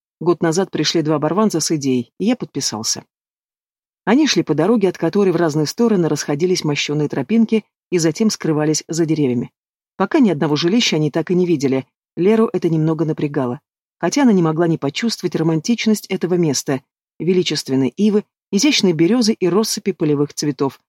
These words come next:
ромашки, колокольчики, медуница, васильки. И умиротворяющая тишина вокруг. Только стрекот кузнечиков иногда был слышен. Темнело быстро, и неожиданно для Леры в траве вспыхнули фонари.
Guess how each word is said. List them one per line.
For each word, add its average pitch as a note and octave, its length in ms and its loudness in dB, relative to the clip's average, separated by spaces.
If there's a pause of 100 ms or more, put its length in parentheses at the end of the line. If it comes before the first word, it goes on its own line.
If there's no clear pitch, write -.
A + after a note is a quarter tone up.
(240)
ромашки, E3+ 540 0
колокольчики, F3 760 -2
медуница, E3+ 720 2 (160)
васильки. D3+ 600 -4 (440)
И E3+ 100 0
умиротворяющая D#3+ 760 2
тишина F3 380 -2
вокруг. D#3+ 400 -2 (340)
Только B3+ 340 2
стрекот A3+ 460 0
кузнечиков E3+ 800 0 (100)
иногда D3 460 0
был C#3+ 160 -4
слышен. C#3 560 -6 (880)
Темнело D#3 400 2
быстро, G#3 440 -2 (260)
и F#3 60 0
неожиданно F3+ 560 2
для D#3 180 2
Леры A3+ 320 2
в - 80 -16
траве F#3 260 -2
вспыхнули E3+ 600 -2
фонари. D#3+ 480 -2